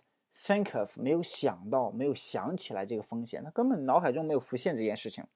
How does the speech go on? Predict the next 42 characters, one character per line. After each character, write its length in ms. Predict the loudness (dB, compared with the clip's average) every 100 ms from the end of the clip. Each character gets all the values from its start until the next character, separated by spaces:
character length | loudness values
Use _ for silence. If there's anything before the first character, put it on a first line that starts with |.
| _ _ _ _ _ _ _ _ _ _ _ _ _ _ _
所 140 | 4
以 40 |
think 380 | 4 6 4 6
of 140 | 4 4
更 220 | 0 6
多 180 | 6 6
的 100 | 4
强 400 | 0 -8 -4 2
调 140 | 2
脑 320 | 4 4 4
海 180 | 2 -2
中 160 | -4 -6
浮 280 | -6 -6
现 260 | -2 -2 -2
这 80 | -6
个 60 |
画 240 | -6 -6 -6
面， 200 | -8 -12 _ _ _ _
脑 160 | 4 6
海 120 | 6
中 140 | 0
浮 260 | -4 -4 -4
现 240 | 2 2
某 200 | 2 0
个 100 | 0
人 200 | 0 -2
或 140 | -4 -4
浮 220 | -4 -8
现 220 | -4 -4
某 160 | -2 -2
个 80 | -4
事 160 | -8
情， 160 | -8 -8
我 60 | -6
翻 180 | -4
译 40 | -4
成 100 | -6
想 420 | -6 -6 -4 -6
起 220 | -8 -12
或 160 | -6 -6
想 260 | -6 -16 -10
到， 200 | -12